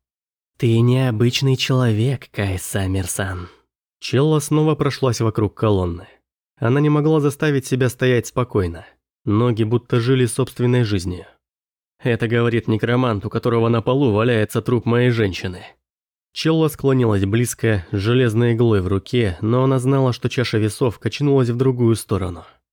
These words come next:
В какой-то момент этот необычный молодой человек понял, что она очень нуждается в его сотрудничестве. Может, было слишком очевидно, что в противном случае она бы его прикончила.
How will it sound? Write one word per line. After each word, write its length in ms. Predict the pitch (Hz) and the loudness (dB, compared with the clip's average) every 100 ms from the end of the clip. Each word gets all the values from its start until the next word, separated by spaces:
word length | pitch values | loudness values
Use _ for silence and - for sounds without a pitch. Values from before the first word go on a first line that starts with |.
| _ _ | _ _
В 100 | - | -6
какой-то 380 | 120 175 175 156 | -4 0 0 2
момент 400 | 151 160 160 143 | 2 2 2 0
этот 200 | 139 135 | -2 0
необычный 540 | 135 135 139 - 131 | 2 2 0 0 2
молодой 380 | 131 131 131 127 | 2 2 2 0
человек 580 | - 113 120 131 104 - | 2 2 2 2 -2 -4
понял, 340 | 135 131 123 | -2 2 2
что 240 | 117 - 120 | 0 0 2
она 160 | 120 | 2
очень 280 | 131 131 123 | 2 2 0
нуждается 580 | 123 113 127 123 113 117 | 0 0 0 0 0 0
в 60 | |
его 180 | 117 117 | 0 0
сотрудничестве. 840 | 107 113 135 104 92 - - - - - _ _ _ 120 | -2 -2 -2 -2 -4 -6 -12 -16 -20 -20 _ _ _ -4
Может, 400 | 117 147 147 139 | 0 2 0 0
было 240 | 143 147 | 0 0
слишком 420 | 147 147 - 131 | 0 -2 0 0
очевидно, 540 | 123 135 139 123 127 117 | 2 0 0 2 2 0
что 180 | - | -2
в 80 | 104 | -4
противном 500 | 117 113 143 120 110 | -2 -2 0 2 0
случае 500 | 95 135 127 - 113 | 0 -2 -2 0 0
она 180 | 113 113 | 2 2
бы 80 | 113 | 2
его 180 | 110 104 | 2 2
прикончила. 680 | 110 - 127 107 95 - | -2 0 0 0 -6 -12